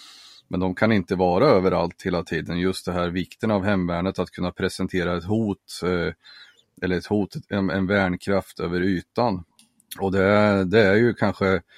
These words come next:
burna P V-vapen och automatkarbiner och kulsprutor som, som behöver komma på plats. Eh, miner och så vidare, förmåga att leda in direkt eld. Och det är ganska,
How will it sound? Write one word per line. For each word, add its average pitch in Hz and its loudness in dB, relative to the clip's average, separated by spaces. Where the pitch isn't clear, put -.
burna 107 4
P 104 2
V-vapen 92 2
och 92 2
automatkarbiner 90 -2
och 87 -8
kulsprutor 90 -6
som, 87 -8
som 90 -4
behöver 90 -2
komma 92 -4
på - -12
plats. - -2
Eh, 90 0
miner 92 2
och 90 -2
så - -4
vidare, 87 0
förmåga 92 0
att 90 2
leda 90 2
in 90 0
direkt 85 -4
eld. 82 -4
Och 87 -4
det 85 -4
är 95 0
ganska, 95 2